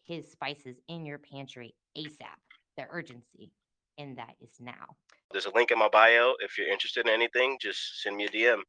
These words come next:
Speaker 2: and I'll get you covered.
Speaker 1: You can find all the links to our guests on our channel, Louisiana Sister Squad, on Instagram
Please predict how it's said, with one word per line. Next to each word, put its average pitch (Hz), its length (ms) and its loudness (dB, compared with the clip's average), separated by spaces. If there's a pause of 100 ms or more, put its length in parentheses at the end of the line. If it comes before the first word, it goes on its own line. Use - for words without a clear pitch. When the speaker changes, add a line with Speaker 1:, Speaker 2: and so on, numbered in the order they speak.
(200)
Speaker 2:
and 87 100 -10
I'll 90 180 -6 (600)
get - 160 -8
you 110 60 -12
covered. 98 280 -2 (1080)
Speaker 1:
You 254 100 -10
can 214 140 -6
find 175 500 -6
all 160 160 -4
the 156 120 -12
links 156 320 -12
to - 240 -16
our 233 160 -2
guests 143 400 -6
on 139 160 -16
our 151 180 -14
channel, 143 460 -12
Louisiana 123 480 -16
Sister 139 400 -20
Squad, 170 560 -6 (340)
on 247 280 -2
Instagram 165 840 -8